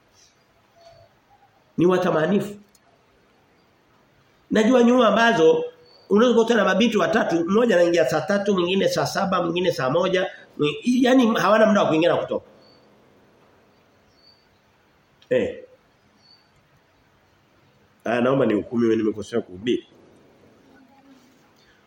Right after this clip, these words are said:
Mwanadamu atanihukumu lakini Mungu atanisifu. Eh.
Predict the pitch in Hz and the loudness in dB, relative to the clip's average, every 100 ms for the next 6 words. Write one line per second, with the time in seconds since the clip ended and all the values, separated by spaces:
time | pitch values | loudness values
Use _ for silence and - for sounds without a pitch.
0 | _ _ - 101 110 139 254 107 135 127 | _ _ -8 -4 -2 0 0 0 0 0
1 | 156 147 131 143 135 123 107 92 90 - | 0 0 0 0 0 -2 -4 -8 -14 -18
2 | 95 - _ _ _ _ _ _ _ _ | -20 -20 _ _ _ _ _ _ _ _
3 | _ _ _ _ _ _ _ _ _ _ | _ _ _ _ _ _ _ _ _ _
4 | _ _ 185 _ _ _ 233 _ _ _ | _ _ _ _ _ _ -20 _ _ _
5 | _ - 95 | _ -14 -12